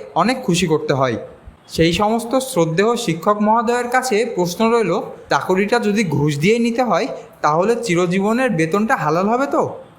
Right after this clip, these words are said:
অথচ ইউরোপ আমেরিকায় ছাত্র শিক্ষক সম্পর্ক হলো বন্ধুত্ব,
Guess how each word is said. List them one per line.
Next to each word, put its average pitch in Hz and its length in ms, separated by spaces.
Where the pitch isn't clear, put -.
অথচ 220 360
ইউরোপ 202 460
আমেরিকায় 240 640
ছাত্র 185 380
শিক্ষক 262 380
সম্পর্ক 180 520
হলো 220 260
বন্ধুত্ব, 135 680